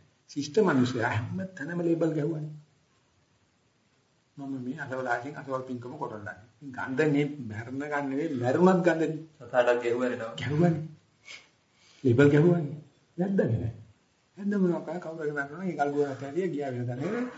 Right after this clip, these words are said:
Speaker 1: කිසි තැනක ගඳ ගැස්සුවේ නැහැ. ශිෂ්ටාචාරේ මොකුත් ඉතුරු වෙලා නැහැ. අපි දැන් ශිෂ්ටාචාරය හොයන්නේ මේ මනුස්සයා විසින් මේක කැත කරපු තැන. කල් අරගෙන ආයුධ හැදුවා. යකඩ අරගෙන ආයුධ හැදුවා. අකුරු ලිව්වා.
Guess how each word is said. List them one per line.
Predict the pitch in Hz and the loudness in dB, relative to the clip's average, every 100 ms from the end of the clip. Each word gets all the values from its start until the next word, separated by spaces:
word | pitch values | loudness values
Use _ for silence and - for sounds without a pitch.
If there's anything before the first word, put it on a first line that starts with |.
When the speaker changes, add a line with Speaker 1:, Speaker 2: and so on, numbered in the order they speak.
| - | -12
Speaker 1:
කිසි | - 165 247 | 0 4 6
තැනක | 202 220 | 8 8
ගඳ | 202 160 147 | 8 8 8
ගැස්සුවේ | 117 - 87 | 8 4 -6
නැහැ. | - - _ | -10 -16 _
ශිෂ්ටාචාරේ | _ 170 - 214 214 214 | _ -8 0 6 8 8
මොකුත් | 180 214 185 | 8 8 8
ඉතුරු | 175 190 | 8 8
වෙලා | - - | 6 4
නැහැ. | - - - _ _ 113 | -4 -10 -18 _ _ -8
අපි | 220 | 4
දැන් | 226 202 | 6 6
ශිෂ්ටාචාරය | 180 - 175 160 147 | 2 0 4 6 6
හොයන්නේ | 143 139 165 196 | 4 0 -2 -2
මේ | 180 | -2
මනුස්සයා | 143 165 175 196 190 | 0 0 -2 -2 0
විසින් | 185 175 190 | 2 2 0
මේක | 185 202 - | -2 -2 -6
කැත | - 156 185 | -10 0 2
කරපු | 160 107 98 | 4 0 -4
තැන. | - - - _ _ _ _ _ _ _ | -10 -16 -20 _ _ _ _ _ _ _
කල් | 123 131 | 2 4
අරගෙන | 127 117 120 180 | 4 4 2 4
ආයුධ | 170 127 120 | 6 6 6
හැදුවා. | - - - - - _ _ - | 4 -4 -12 -16 -20 _ _ -12
යකඩ | 117 139 | -6 -2
අරගෙන | 120 117 156 | -2 -4 -2
ආයුධ | 165 139 147 | 0 2 2
හැදුවා. | 123 110 113 | 0 -2 -4
අකුරු | 110 156 151 | -4 -4 2
ලිව්වා. | 143 107 - | 4 4 0